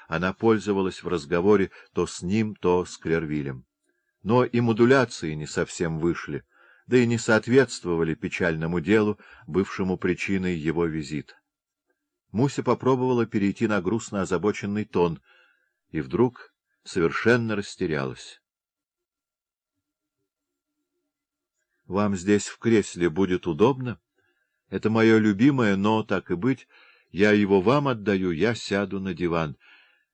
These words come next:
Не слишком близко от радиатора? Как быстро наступили холода, не правда ли?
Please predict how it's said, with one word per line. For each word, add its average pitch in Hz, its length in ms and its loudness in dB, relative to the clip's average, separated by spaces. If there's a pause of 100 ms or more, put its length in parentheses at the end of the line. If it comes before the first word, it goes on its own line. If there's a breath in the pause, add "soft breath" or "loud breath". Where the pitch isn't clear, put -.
(280)
Не 98 120 -2
слишком 151 480 2
близко 143 400 0
от 95 120 -2
радиатора? 80 600 -2 (840)
Как 104 240 -2
быстро 110 440 0
наступили 110 540 -2
холода, 107 500 0
не 95 120 -2
правда 113 420 0
ли? 80 180 -2